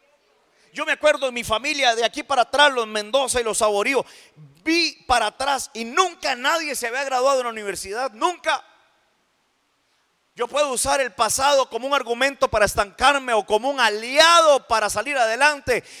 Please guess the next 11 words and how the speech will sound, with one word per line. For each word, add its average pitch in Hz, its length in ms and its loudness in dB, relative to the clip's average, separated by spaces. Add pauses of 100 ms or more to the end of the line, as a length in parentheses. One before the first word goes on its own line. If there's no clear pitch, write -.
(120)
Y 180 80 -2
dije, 254 260 0
yo 240 100 2
estudio. 339 560 2 (1600)
Cerrado, 277 680 -2
sí, 226 220 -8
medio 180 260 -8
cerrado, 156 480 -6 (160)
pero 220 180 -2
yo 220 120 0
estudio. 285 640 -4